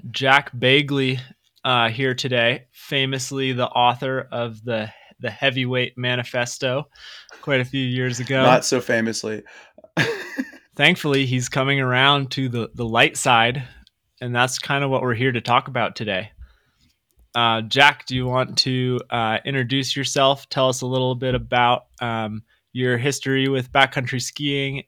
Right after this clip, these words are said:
Speaker 1: and, and kind of what brought you both to writing the Heavyweight Manifesto and then,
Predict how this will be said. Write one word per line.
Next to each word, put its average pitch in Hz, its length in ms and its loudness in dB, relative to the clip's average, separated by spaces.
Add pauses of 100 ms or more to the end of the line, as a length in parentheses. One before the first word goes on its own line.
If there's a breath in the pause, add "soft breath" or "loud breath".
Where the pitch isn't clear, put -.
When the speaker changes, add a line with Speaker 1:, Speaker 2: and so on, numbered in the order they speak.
Speaker 1:
and, 120 480 -4 (800)
and 117 260 -6
kind 127 180 4
of 117 120 0
what 135 200 4
brought 131 380 6
you 131 240 2
both 139 480 2
to 131 260 -2
writing 131 560 4
the 131 120 0
Heavyweight 131 480 2
Manifesto 131 720 0
and 120 140 0
then, 117 300 -2